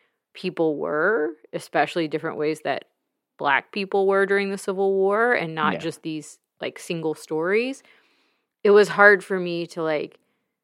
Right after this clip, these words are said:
Speaker 1: then take the romance with that and, like, put them together in my mind.
Speaker 2: Yeah.
Speaker 1: So that, that was probably the only thing.
Speaker 2: I'm just not sure I trusted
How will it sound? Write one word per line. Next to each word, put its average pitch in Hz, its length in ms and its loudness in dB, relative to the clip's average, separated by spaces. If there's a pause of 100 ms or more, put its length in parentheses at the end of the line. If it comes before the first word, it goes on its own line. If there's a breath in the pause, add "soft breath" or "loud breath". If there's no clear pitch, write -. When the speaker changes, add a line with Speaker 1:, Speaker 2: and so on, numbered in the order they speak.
(520)
Speaker 1:
then 185 480 6
take 180 400 0
the 170 100 0
romance 151 760 -4
with 156 380 -6
that - 380 -6 (680)
and, 175 160 -2
like, 156 200 -2
put - 180 -8
them - 160 -12
together 170 500 -8
in - 100 -10
my - 140 -14
mind. 113 640 -18 (600)
Speaker 2:
Yeah. 180 320 -8 (200)
Speaker 1:
So 214 160 4
that, 247 180 12
that 269 120 12
was 262 120 10
probably 202 260 8
the 165 100 -2
only 156 220 -6
thing. - 460 -20
Speaker 2:
I'm 180 200 0
just 180 220 10
not 170 220 8
sure 135 140 10
I 110 80 8
trusted 95 720 2